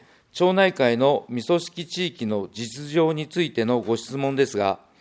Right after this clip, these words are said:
現在、市内には百三十八の町内会が設置されており、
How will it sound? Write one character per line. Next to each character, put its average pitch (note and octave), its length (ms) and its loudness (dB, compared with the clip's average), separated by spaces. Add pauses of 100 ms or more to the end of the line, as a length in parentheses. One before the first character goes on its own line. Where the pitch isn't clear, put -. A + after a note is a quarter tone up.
(520)
現 F3+ 220 2
在、 A#2 240 4 (300)
市 - 200 -6
内 E3+ 220 4
に A2+ 100 -2
は A2+ 300 2 (640)
百 C3+ 580 0
三 F#3 320 0
十 A#2+ 160 0
八 B2 300 -4
の A2 260 -2
町 C#3 260 -4
内 C3 240 0
会 G2 260 -2
が B2 260 2
設 - 440 -10
置 B2 40 -6
さ B2 160 -2
れ A#2+ 120 0
て B2 120 0
お A#2+ 100 6
り、 F2+ 140 -6